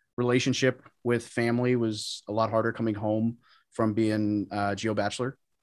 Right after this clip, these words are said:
for so long than I thought it would be. And that's still kind of a rocky, uh, gambit. Uh, a lot, learned a hard way about a lot of marketing,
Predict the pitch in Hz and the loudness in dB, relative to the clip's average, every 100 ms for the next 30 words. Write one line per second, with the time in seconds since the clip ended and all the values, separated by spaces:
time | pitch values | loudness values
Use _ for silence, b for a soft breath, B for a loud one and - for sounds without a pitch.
0 | _ - 117 117 113 117 - 120 113 120 | _ -2 0 0 0 -2 0 0 0 -2
1 | 123 104 98 101 110 117 131 151 98 92 | -2 -4 -2 -2 -2 -2 -2 -4 -6 -8
2 | - 110 107 98 95 95 98 - 107 101 | -6 -6 -4 -6 -6 -4 -4 -4 -6 -8
3 | B B B B B B 110 104 104 101 | B B B B B B 0 2 2 0
4 | 113 120 165 - _ _ - - _ - | 2 4 2 0 _ _ -20 -20 _ -20
5 | B - 113 110 104 107 107 104 104 107 | B 0 2 4 2 2 2 2 2 0
6 | 107 117 117 120 143 151 143 123 - - | 0 0 0 2 8 8 8 4 0 4
7 | 135 135 143 151 156 - 120 120 123 113 | 4 6 6 4 2 2 4 6 4 4
8 | 113 123 147 160 | 4 4 4 4